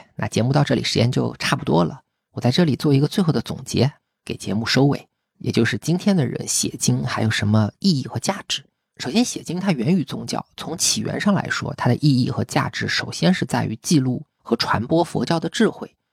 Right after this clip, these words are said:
那这一点对于非信徒而言，也就是没有价值的。第二呢，写经是写本时代的记录传播方式，在印刷术发明以后，在计算机、互联网发明以后，就更加没有价值了。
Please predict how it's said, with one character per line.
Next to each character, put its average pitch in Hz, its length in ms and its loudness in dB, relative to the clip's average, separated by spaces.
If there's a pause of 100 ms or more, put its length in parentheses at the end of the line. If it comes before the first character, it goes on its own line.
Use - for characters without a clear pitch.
(140)
那 - 80 -18
这 - 120 0
一 240 100 0
点 143 240 -14
对 131 140 -2
于 117 100 0
非 196 260 0
信 196 220 0
徒 - 160 -8
而 107 180 0
言， - 360 -4
也 131 100 -4
就 123 100 -2
是 120 160 -2
没 110 140 -4
有 175 140 2
价 - 200 -14
值 - 140 -14
的。 - 100 -20 (360)
第 269 100 2
二 226 100 4
呢， 135 140 -8 (240)
写 - 340 2
经 208 240 4
是 226 160 0
写 131 300 0
本 - 240 0
时 - 160 -4
代 98 220 -2
的 - 340 -4
记 127 180 2
录 107 140 2
传 - 180 -6
播 110 140 -4
方 110 240 -2
式， - 220 -4 (280)
在 - 140 -2
印 208 140 2
刷 202 180 0
术 196 140 -6
发 170 160 -2
明 185 160 4
以 156 100 0
后， - 400 2
在 - 140 -8
计 - 160 0
算 135 200 0
机、 175 240 2 (140)
互 - 160 2
联 170 140 4
网 - 120 0
发 - 140 -6
明 113 120 -2
以 127 100 -2
后， - 260 -4 (240)
就 - 80 -10
更 220 160 2
加 175 140 -10
没 101 80 -10
有 - 100 -10
价 - 200 -8
值 - 160 -2
了。 - 120 -20